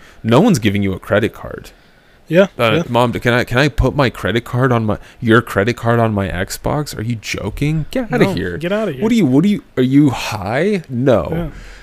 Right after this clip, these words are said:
Speaker 1: So you had to, you'd get, I, I remember getting, like, a PlayStation Network gift card because there were digital deals that I wanted to take advantage of.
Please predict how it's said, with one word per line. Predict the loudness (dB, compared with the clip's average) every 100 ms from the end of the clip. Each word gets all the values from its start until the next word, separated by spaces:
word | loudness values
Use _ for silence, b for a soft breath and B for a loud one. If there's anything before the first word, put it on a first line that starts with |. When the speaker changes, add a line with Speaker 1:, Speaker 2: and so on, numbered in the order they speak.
| B
Speaker 1:
So | 2 4
you | 6 6
had | 8 4
to, | 4 2
you'd | 2 2
get, | 0
I, | 4 4
I | 4
remember | 2 2 2
getting, | 0 0 0 -2
like, | -4 -4
a | -6
PlayStation | -2 -2 0 -4 -2 0
Network | 0 0 -6
gift | -2 -2 -2
card | -8 -6 -6
because | -6 -4 -2
there | 0
were | -2
digital | 2 0 2 0 -2
deals | -2 0 2 2
that | 0 0
I |
wanted | -2 -2 -4 -6
to | -8
take | -4 -4
advantage | -4 -6 -6 -6 -8 -10
of. | -14 -20 -20